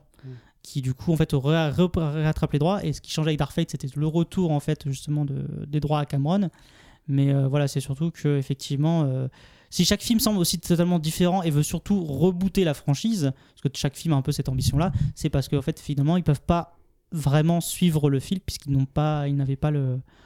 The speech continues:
Speaker 2: les droits. Alors, je suis tout à fait d'accord sur le concept même de Terminator un, Terminator deux, c'est fini. Faut arrêter le, le, le voyage dans le temps. C'est, voilà, on a, on a eu l'histoire.
Speaker 1: Ouais.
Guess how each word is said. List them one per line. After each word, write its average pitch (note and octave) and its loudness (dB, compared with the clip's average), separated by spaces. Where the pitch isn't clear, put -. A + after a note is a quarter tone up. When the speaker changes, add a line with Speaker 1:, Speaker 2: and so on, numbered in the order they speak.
Speaker 2:
les D3+ 2
droits. C#3 2
Alors, D#3 -2
je - -14
suis - -16
tout F#3+ 0
à - 0
fait G#3 -2
d'accord G3+ 0
sur - -2
le C#3 0
concept - -4
même F#3 2
de D3 -2
Terminator D#3 0
un, D#3 0
Terminator D3 0
deux, D#3 2
c'est D#3 2
fini. D3+ 2
Faut - -2
arrêter D3 2
le, C3 2
le, C#3 0
le C#3 0
voyage C#3+ 2
dans C#3+ 2
le C#3 0
temps. C#3+ 2
C'est, B2 -4
voilà, C3 -2
on B2+ -2
a, C3 -2
on C3+ -2
a C#3 2
eu C#3+ 2
l'histoire. D3 0
Speaker 1:
Ouais. - -20